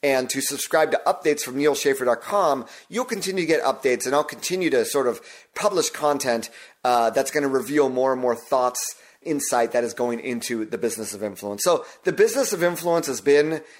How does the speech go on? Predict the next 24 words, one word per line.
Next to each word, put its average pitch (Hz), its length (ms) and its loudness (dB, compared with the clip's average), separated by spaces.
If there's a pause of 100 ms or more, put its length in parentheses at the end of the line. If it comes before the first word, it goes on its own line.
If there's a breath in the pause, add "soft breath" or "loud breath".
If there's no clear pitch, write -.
(180 loud breath)
a 127 280 4
project 156 600 0
that's 131 180 0
been 127 160 -4
going 131 240 2
on 127 100 2
for 113 120 -6
several 151 380 2
months. 131 260 0
I'm 113 180 -4
really 147 240 2
happy 147 260 -2
to 117 140 0
announce 107 600 -2 (280 loud breath)
that 127 440 0
I 117 240 2
finally 135 420 0
hit 131 460 -2
the 120 100 -6
approximate 123 540 -4
seventy 143 340 0
thousand 131 560 0
word 113 340 0
count. 196 320 -4